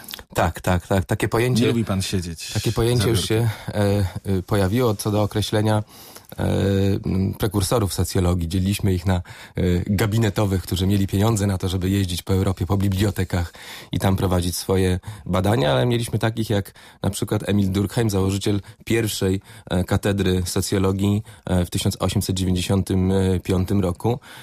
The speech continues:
Speaker 1: e, w Europie i, e, nazywaliśmy go właśnie, e, socjologiem terenowym, tak? No, później te badania terenowe, e, bardzo mocno rozwinęły szkoły amerykańskie, e, szkoła Ezra Parka, ale szczególny wkład, e,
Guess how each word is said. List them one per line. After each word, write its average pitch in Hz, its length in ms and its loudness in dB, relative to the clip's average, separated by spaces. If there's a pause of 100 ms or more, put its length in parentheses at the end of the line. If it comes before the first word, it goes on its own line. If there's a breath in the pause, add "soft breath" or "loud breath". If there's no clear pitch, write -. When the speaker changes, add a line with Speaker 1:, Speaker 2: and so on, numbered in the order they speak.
Speaker 1:
e, 92 140 0
w 90 60 -2
Europie 101 540 0 (420 loud breath)
i, 135 420 2 (200)
e, - 60 -4 (460)
nazywaliśmy 110 500 0
go 113 60 0
właśnie, 117 220 0 (380)
e, 98 120 0
socjologiem 107 560 2
terenowym, 98 760 0
tak? - 360 -6 (260 loud breath)
No, 160 100 0
później 185 240 2
te 131 260 0 (180 loud breath)
badania 120 360 2
terenowe, 113 440 2 (640)
e, 58 40 -4
bardzo 107 380 2
mocno 107 320 2
rozwinęły 110 640 2 (280 loud breath)
szkoły 104 320 0
amerykańskie, 110 720 0 (420 loud breath)
e, 92 160 2
szkoła 98 300 0
Ezra 101 280 0
Parka, 107 380 -2 (120)
ale 107 180 2
szczególny 117 560 2
wkład, 95 560 -2
e, - 120 -12